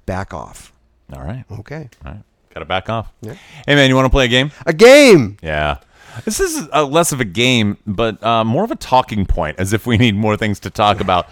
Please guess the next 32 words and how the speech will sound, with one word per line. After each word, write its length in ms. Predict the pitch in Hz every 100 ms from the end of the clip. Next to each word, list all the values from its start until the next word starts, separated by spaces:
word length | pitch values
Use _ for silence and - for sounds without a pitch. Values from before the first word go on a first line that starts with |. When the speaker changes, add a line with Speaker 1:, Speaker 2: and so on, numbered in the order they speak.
| - -
Speaker 2:
<laughs> 200 | - -
Producer 260 | 202 175
Joey 360 | 151 156 160 151
has, 280 | 143 127 117
uh, 160 | 123
created 380 | 117 147 135 120
Who's 320 | 110 226 240
the 80 | 185
Bad 360 | 117 117 95 82
Guy? 320 | 82 73 71
So 220 | - 123
here's 360 | 113 165 160 139
the, 320 | 131 127 117
uh, 280 | 104 95 90 - _ _ _ _ _ _
here, 360 | 131 120 196 139
she's 200 | - 175
gonna 140 | 180
give 120 | 147
us 120 | 147 139
a 80 |
synopsis. 600 | - 123 113 107 - 98 101
We 120 | 113
need 180 | 131 120
to 40 |
guess 220 | 104 110
the 80 | -
movie 320 | 107 113 107 -
and 80 |
try 120 | 120 254
to 100 | 359 -
identify 640 | 123 127 135 - 117 107 104
who 400 | - 180 175